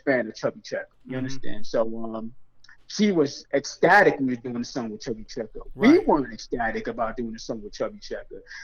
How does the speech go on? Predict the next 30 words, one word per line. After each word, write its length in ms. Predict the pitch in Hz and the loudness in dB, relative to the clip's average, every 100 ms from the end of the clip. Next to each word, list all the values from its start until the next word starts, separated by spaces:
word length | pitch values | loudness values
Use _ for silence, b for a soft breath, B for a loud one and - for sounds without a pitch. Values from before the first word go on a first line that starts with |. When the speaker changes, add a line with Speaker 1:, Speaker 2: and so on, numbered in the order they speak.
| B B | B B
Speaker 1:
which 220 | 208 226 | 4 6
is 140 | 208 - | 2 0
crazy 460 | - 247 254 196 | 6 8 8 4
because 560 | 190 165 185 165 156 - _ _ _ _ 175 | 0 2 6 6 6 2 _ _ _ _ 6
as 220 | 180 175 | 6 8
I 140 | 160 | 6
think, 300 | - 190 185 - | 6 0 -2 2
as 160 | 170 170 | 6 8
I 100 | 151 | 6
talk 320 | - 208 - | 6 6 6
about 320 | 160 160 147 | 6 6 6
this 240 | 151 143 | -2 -2
now, 380 | 160 185 123 101 - _ - _ _ _ - | 4 6 6 0 -14 _ -20 _ _ _ 4
um, 640 | 139 139 131 123 117 117 _ _ _ - - - | 4 6 2 -2 -8 -12 _ _ _ -20 0 6
Biz 260 | 196 190 | 6 6
Markie 440 | 175 175 226 185 160 | 6 6 6 0 -2
and 120 | 143 | 2
Dougie 300 | 160 156 147 | 2 2 -4
Fresh, 540 | - 185 180 143 - _ _ _ _ _ _ _ _ - | 2 6 6 4 -10 _ _ _ _ _ _ _ _ 4
they 360 | 175 254 240 - _ _ _ _ | 6 6 2 -8 _ _ _ _
told 320 | - 208 185 160 | 4 6 6 4
me 160 | 185 | 0
and 140 | 175 156 | 2 4
Mark 360 | 190 220 123 - 147 | 8 8 6 -2 -2
we 140 | 180 | 2
gotta 240 | 160 147 | 6 4
be 260 | 143 156 147 | 2 0 0
the 80 | 139 | 0
most 360 | 143 147 143 - _ | 0 0 -2 -10 _
biggest 320 | - 160 151 | 0 0 0